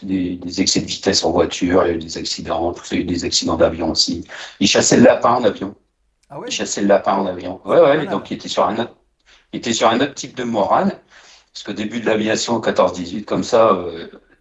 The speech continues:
Speaker 1: ils avaient des Moranes biplaces. En fait, c'était surtout pour faire de la reconnaissance. Donc un jour, il est monté, lui, en tant que pilote, et puis, euh, il a emmené son lieutenant.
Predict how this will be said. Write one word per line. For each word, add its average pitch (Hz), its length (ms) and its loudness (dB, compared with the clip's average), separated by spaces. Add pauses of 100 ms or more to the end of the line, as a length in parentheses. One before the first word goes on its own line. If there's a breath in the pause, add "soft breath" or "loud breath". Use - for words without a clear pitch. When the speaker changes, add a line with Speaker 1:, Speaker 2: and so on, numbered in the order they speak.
(100)
Speaker 1:
ils - 80 -14
avaient 98 100 -6
des 92 120 0
Moranes 98 380 6
biplaces. 131 560 2
En - 160 -16
fait, 135 180 -12
c'était - 240 -10
surtout - 320 -10
pour 104 160 -6
faire 98 140 2
de - 40 -6
la 82 100 4
reconnaissance. 104 600 -4 (640 loud breath)
Donc - 180 -4
un - 60 4
jour, 135 240 4
il 107 80 2
est 98 60 2
monté, 110 340 0
lui, 110 180 0
en 95 80 2
tant 107 140 -2
que - 80 -14
pilote, 135 400 2
et - 60 -8
puis, 101 240 -4
euh, 98 260 2
il 95 300 -6
a 98 60 0
emmené 101 180 -2
son - 180 -6
lieutenant. 117 540 -2